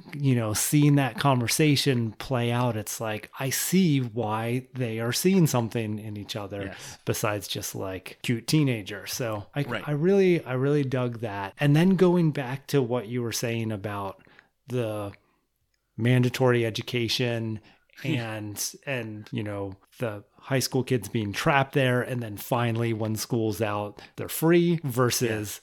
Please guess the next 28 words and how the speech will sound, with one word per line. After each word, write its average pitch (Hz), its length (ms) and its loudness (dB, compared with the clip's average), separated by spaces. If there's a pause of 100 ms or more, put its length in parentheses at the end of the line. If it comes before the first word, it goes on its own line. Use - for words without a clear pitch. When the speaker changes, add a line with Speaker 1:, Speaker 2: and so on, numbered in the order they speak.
Speaker 2:
Yeah. - 140 -12
Speaker 1:
Everybody 127 320 0
Wants 117 260 -2
Some 117 340 -2
is, 123 220 -6
like, 107 320 -10
the 113 80 -6
beginning 120 760 2
of 139 480 -2 (120)
the 143 360 0 (100)
college 135 460 0
year. 147 360 4 (460)
And 117 260 -4
Speaker 2:
Yeah. 107 180 -2
Speaker 1:
it's, 104 300 -8
and 127 160 0
that's 120 220 -4
more 120 200 0
about 101 400 -4 (120)
how 135 140 4
much 117 200 2
fun 110 360 -2 (180)
can 120 180 0
we 113 80 -2
have 113 240 -2
while 104 160 -4
we're 104 140 -6
here. 123 440 0